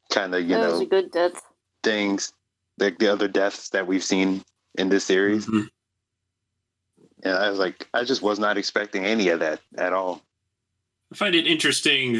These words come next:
Speaker 3: that they can kind of revert back to their original form.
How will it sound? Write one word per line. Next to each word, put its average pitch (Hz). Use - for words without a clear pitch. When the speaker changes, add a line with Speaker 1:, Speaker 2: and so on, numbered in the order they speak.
Speaker 3:
that 117
they 120
can 113
kind 123
of 107
revert 113
back 120
to 117
their 107
original 104
form. 110